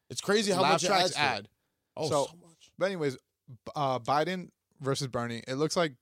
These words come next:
Speaker 2: uh, Biden's gonna be the Democratic
Speaker 1: Yeah.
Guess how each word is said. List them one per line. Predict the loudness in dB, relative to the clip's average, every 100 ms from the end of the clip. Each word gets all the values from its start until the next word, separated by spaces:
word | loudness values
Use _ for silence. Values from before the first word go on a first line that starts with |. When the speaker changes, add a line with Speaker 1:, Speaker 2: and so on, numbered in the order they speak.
| _ _ _ _
Speaker 2:
uh, | -2 0 0 -2 -8 _ _ -10 0
Biden's | 0 0 -4 -6
gonna | -8 -6
be | -4 -6 -8 _ _ _ _ -20 _ -20 _
the | -6
Democratic | -4 -4 -4 -4 -4 -8 _ _ _ _ _ -2
Speaker 1:
Yeah. | 0 2 0